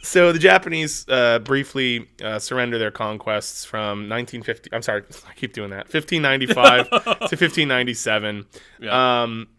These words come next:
Speaker 1: but then Toyotomi, because he doesn't, he's getting older and he's sick now, like, he doesn't wanna give up,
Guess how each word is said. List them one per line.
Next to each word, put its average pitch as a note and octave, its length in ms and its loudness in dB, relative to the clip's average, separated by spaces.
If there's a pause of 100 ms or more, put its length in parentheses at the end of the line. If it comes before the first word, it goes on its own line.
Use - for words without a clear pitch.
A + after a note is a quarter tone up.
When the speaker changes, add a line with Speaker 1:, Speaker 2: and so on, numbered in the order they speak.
(220)
Speaker 1:
but D3+ 180 0
then D3+ 180 2
Toyotomi, C3 600 0
because A2+ 280 -6
he A2+ 60 -6
doesn't, A2 300 -6
he's C3 200 -16
getting B2 240 -2
older A2 300 -4
and G#2 100 -10
he's A2 120 -10
sick - 300 -6
now, G#2 240 -6
like, G2+ 140 -6
he D3 80 -6
doesn't E3 260 2
wanna C3 160 -2
give A2 220 -6
up, G#2+ 180 -4